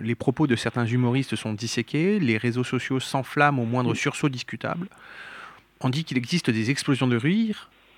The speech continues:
Speaker 1: mais l'humour est-il dangereux ?
Speaker 2: Ah oui, de toute façon, l'humour. Enfin, euh, quand vous dites qu'il y a une régression, moi je suis pas d'accord du tout, hein. Euh, au mois de mai, là, je suis allé au Togo. On a fait un festival d'humour au Togo, le premier festival d'humour au Togo, il y avait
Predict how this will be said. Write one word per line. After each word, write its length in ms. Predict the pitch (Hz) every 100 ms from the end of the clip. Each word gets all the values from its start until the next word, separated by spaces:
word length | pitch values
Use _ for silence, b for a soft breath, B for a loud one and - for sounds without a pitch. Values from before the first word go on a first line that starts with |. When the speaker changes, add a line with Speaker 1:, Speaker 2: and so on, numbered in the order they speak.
| -
Speaker 1:
mais 120 | 123
l'humour 360 | 127 147 190 135
est-il 240 | - 180
dangereux ? 400 | 127 131 120 123 123 - - _
Speaker 2:
Ah 100 | 120
oui, 140 | 180 269
de 60 |
toute 160 | 143 113
façon, 140 | 101
l'humour. 420 | 98 107 117 113 - B B B B _
Enfin, 160 | 120 113 - _ _ -
euh, 240 | 104 98 104
quand 120 | 131
vous 160 | 139 143
dites 200 | 151 131
qu'il 100 | 113
y 20 |
a 40 |
une 100 | 107
régression, 640 | 104 101 104 104 - 185 165
moi 180 | 127 104
je 60 |
suis 120 | - 90
pas 120 | 117
d'accord 300 | 120 120 104
du 100 | 120
tout, 180 | - 87
hein. 120 | - -
Euh, 460 | 85 92 82 80
au 140 | 80 90
mois 160 | 104 107
de 60 |
mai, 380 | 117 123 143 156
là, 180 | 135 110
je 60 |
suis 180 | - 113
allé 200 | 110 107
au 100 | 107
Togo. 580 | 101 120 113 117 139 214 _ _ B B _ 92
On 80 |
a 80 | 98
fait 140 | 95 101
un 80 |
festival 580 | - 180 175 - 165 139
d'humour 380 | 123 127 123 117
au 40 |
Togo, 320 | 95 101 95 139
le 80 | 156
premier 300 | - 139 135
festival 400 | 120 110 120 110
d'humour 220 | 110 110
au 60 | 95
Togo, 260 | 92 104
il 60 | 135
y 20 |
avait 160 | 95